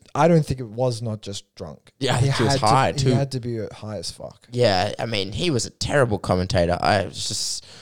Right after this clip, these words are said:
Speaker 2: s-, there's some, the, Jat, there's sometimes in some scenarios where I'm grateful that I'm deaf. <laughs> And
Speaker 1: Or
Speaker 2: that
Speaker 1: you
Speaker 2: was
Speaker 1: could
Speaker 2: one of
Speaker 1: ju-,
Speaker 2: the
Speaker 1: you could just turn the hearing aids down.
Speaker 2: <laughs> Shut up. It's just like,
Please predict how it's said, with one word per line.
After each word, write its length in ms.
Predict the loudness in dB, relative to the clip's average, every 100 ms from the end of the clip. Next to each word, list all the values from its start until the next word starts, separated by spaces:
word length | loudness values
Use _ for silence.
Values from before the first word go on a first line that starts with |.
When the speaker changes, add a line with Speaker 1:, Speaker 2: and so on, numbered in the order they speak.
| -8
Speaker 2:
s-, 100 | -4
there's 180 | -2 2
some, 240 | 2 0 -2
the, 140 | -6 -6 -4
Jat, 260 | 2 2 2
there's 160 | -4
sometimes 800 | 0 -2 0 0 2 0 -2 -8 -10 -20 _ -12
in 80 | -8
some 180 | -2 -2
scenarios 720 | 0 2 4 6 4 2 0 -14 _
where 140 | 2 4
I'm 160 | 2
grateful 480 | 2 2 2 0 0
that 120 | 2 2
I'm 140 | 2
deaf. 480 | 2 2 -2 -10 -12 _ _ _ -10
<laughs> 60 |
And 920 | -4 -2 0 4 6 8 8 8 4 4 0 -2 -2
Speaker 1:
Or 120 | 4 6
Speaker 2:
that 140 | 6
Speaker 1:
you 40 | 4
Speaker 2:
was 100 | 4
Speaker 1:
could 80 |
Speaker 2:
one 100 | 6
of 60 | 4
Speaker 1:
ju-, 80 | 2 2
Speaker 2:
the 60 | 4
Speaker 1:
you 60 |
could 120 | 4
just 200 | 4 0
turn 220 | 2 2 2
the 80 | 2
hearing 320 | 2 0 0
aids 240 | -2 -2
down. 220 | -2 -2 -2
Speaker 2:
<laughs> 600 | -6 -10 -14 -18 -14 -6
Shut 320 | -2 0 0
up. 340 | 0 -2 -4 -10
It's 140 | -10
just 240 | -6 -6 -6
like, 240 | -6 -8